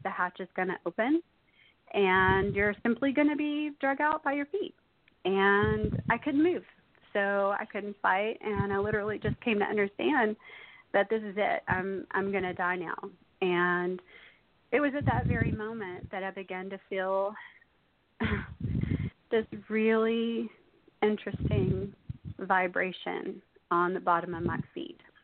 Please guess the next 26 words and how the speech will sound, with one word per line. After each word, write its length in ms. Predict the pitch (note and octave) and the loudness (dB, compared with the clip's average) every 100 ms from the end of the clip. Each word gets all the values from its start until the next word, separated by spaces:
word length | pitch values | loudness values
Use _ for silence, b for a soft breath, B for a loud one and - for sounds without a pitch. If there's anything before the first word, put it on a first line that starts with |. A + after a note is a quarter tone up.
| _ | _
Now, 500 | G3+ F3+ E3+ F3 - - | -4 0 0 0 -4 -6
it's 160 | G3 F#3 | -6 -6
complete 400 | - G#3 B3 B3 - | -4 -2 0 -2 0
silence, 520 | A3+ F#3+ F3+ F3 G3 F#3 _ _ B B B B B - | 2 2 0 -4 -8 -12 _ _ B B B B B -4
and 580 | F#3+ G3 F#3+ F#3+ F#3+ F#3+ - | 0 2 2 0 -4 -8 -8
I 100 | G3 - | -10 -8
can't 220 | G#3+ G#3 | -4 -4
hear 440 | G3 G3+ F#3+ F#3+ A3 _ _ | -2 0 0 0 -6 _ _
the 100 | G#3 - _ _ | -10 -10 _ _
footsteps 540 | - - - - - - - | -6 -6 -6 -4 -2 0 0
anymore. 600 | F4+ - F3+ E4+ F#4 - - | 0 0 0 0 0 0 0
I'm 180 | F#3 F#3+ | 2 4
just 180 | G3 F#3+ - | 4 0 -2
feeling 300 | - G3 G3+ | 2 4 4
this 120 | G3 F#3 | 2 -2
vibration 840 | - G3 F#3 G3 G#3 G#3 - F#3 F#3 - | 0 2 2 0 -2 -2 -8 -8 -8 -6
on 200 | F#3+ F#3+ | -6 -2
the 60 | |
bottom 340 | F#3+ G3+ G3 G3 | 0 2 2 0
of 120 | F#3 | -2
my 120 | F3+ F3+ | -8 -10
feet. 260 | G3 F#3 - - - _ _ _ _ _ _ _ _ _ _ B B B B - | -8 -8 -8 -14 -18 _ _ _ _ _ _ _ _ _ _ B B B B -2
And 300 | G3 G3+ G#3 | 4 4 4
it 240 | G#3+ - | 4 2
seemed 300 | - A#3+ B3 - | 2 0 -2 0
stronger 720 | A#3+ A3+ A3+ A3+ G3+ G3+ | 2 2 2 0 0 -4